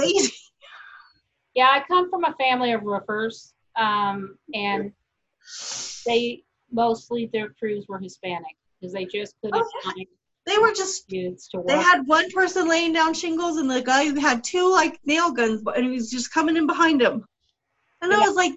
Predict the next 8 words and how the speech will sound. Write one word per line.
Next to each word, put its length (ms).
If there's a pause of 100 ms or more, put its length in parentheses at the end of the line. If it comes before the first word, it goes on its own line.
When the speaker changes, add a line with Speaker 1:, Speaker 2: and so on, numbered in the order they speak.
Speaker 1:
"That 280
is 140
amazing." 1120 (1040)
Like, 200
the 140
coordination 880
of 160
it. 300